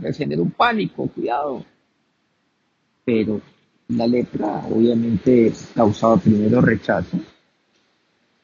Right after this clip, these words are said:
Segundo, la persona era apartada. Y tercero,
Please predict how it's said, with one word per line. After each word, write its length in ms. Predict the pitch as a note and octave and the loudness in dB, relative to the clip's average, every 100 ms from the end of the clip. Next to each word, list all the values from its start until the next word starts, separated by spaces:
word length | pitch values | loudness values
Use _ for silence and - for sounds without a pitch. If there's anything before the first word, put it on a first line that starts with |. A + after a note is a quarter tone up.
| _ _ _ _ _ _ _ _ _ _ _ _ _ _ _ - | _ _ _ _ _ _ _ _ _ _ _ _ _ _ _ -2
Segundo, 680 | A2+ A#2+ A#2+ C3+ C3+ E4 - - _ _ - - - - _ _ _ _ - | 0 2 4 4 2 0 -6 -16 _ _ -20 -18 -20 -20 _ _ _ _ 0
la 180 | A2+ | 2
persona 460 | A#2 A2+ G2+ A2 A#2+ | 2 0 0 0 2
era 180 | B2 B2 | 4 4
apartada. 720 | A#2+ A2 F#2+ - G#2+ A#2 E4 - _ _ _ _ _ _ _ _ _ _ _ _ | 2 0 0 0 0 0 -4 -12 _ _ _ _ _ _ _ _ _ _ _ _
Y 100 | B2+ | 0
tercero, 560 | - D#3+ - C3 A2+ | 2 2 2 -2 -2